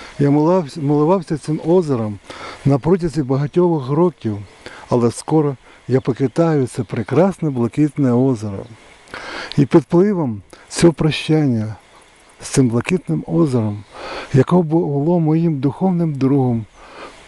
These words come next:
якому я розповідав про свої печалі, я написав поезію, поезію, присвяченому цьому блакитному озеру. Цю поезію я маю намір включити до моєї новітньої книги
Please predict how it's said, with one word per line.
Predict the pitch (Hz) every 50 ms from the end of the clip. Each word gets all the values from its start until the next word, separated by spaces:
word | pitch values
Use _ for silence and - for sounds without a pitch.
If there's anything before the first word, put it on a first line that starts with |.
| - - -
якому | 123 123 127 - 151 139 135 127
я | 123 117
розповідав | 113 110 - - - 120 117 117 107 113 127 135 135
про | - - 120 113 113 101
свої | - - 120 113 120 120
печалі, | - - 117 - - - 147 139 147 139 135 127 120 - - - - - - - - - -
я | 127 131
написав | 123 131 117 - 147 - 175 175 170
поезію, | - - 160 156 156 156 151 139 117 98 101 98 101 107 113 - - - - - - - - - - -
поезію, | - - 127 123 131 151 170 165 147 123 113 107 101 101 104 101 - - - - - - - - - - - -
присвяченому | - 127 123 - - 139 131 156 180 175 - - 139 139 143 143 143 127 - - - - -
цьому | - - - 147 139 131
блакитному | 117 120 120 117 - - - 190 190 - - 160 156 156 156 147 143 139 139
озеру. | 139 113 110 113 107 104 104 110 107 - - - - - -
Цю | - - - 165
поезію | - - 156 175 190 175 143 117 120 113
я | 117 123
маю | 135 143 151 156 151 139
намір | 143 156 165 139 151 143
включити | - - 131 123 120 - - 160 160 - - 120 107 - - - - - - - -
до | 117 127
моєї | 120 127 127 123 120
новітньої | 120 123 127 170 214 - - 170 165 160
книги | - - 139 135 135 135 135 131 117 120 113 110